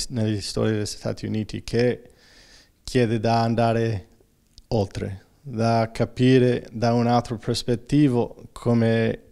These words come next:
può succedere una cosa del genere, che cosa l'abbiamo fatto,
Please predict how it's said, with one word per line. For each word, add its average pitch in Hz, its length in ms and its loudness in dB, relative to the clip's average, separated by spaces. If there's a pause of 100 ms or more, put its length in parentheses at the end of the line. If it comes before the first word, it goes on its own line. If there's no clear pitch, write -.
(680)
può - 140 -2
succedere 107 540 -4
una 107 200 -4
cosa 107 280 -4
del 98 100 -6
genere, 98 380 -6
che 143 180 2
cosa 110 300 -2
l'abbiamo 101 340 -2
fatto, 98 540 -10